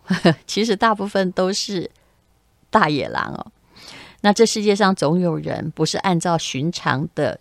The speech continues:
剧本在过活。那这个女人的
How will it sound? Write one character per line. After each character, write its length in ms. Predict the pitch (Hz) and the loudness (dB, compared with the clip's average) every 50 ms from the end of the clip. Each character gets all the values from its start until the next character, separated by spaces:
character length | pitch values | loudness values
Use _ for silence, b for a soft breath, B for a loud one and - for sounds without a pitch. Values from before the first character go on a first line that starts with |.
| _ - | _ -14
剧 200 | - - 196 180 | -8 -6 -6 -6
本 320 | - - 151 - - - - - | -4 -2 -2 -4 -4 -6 -12 -10
在 400 | - - 165 156 151 151 160 - _ | -4 0 0 0 0 -2 -4 -6 _
过 200 | - 190 180 127 | -2 0 0 0
活。 540 | - _ _ - - 104 104 - - - - _ _ B B B B B B B B B | -2 _ _ -10 -8 -6 -4 -2 -2 -4 -6 _ _ B B B B B B B B B
那 240 | - 165 160 151 160 | -2 -2 0 0 -2
这 200 | - - 208 196 | -2 0 2 2
个 120 | 190 180 | 4 2
女 180 | 160 160 143 131 | 2 0 -2 -2
人 240 | 127 117 127 156 | -2 -2 -2 -2
的 380 | 156 160 160 147 127 127 - - | 0 0 0 0 0 -2 -4 -8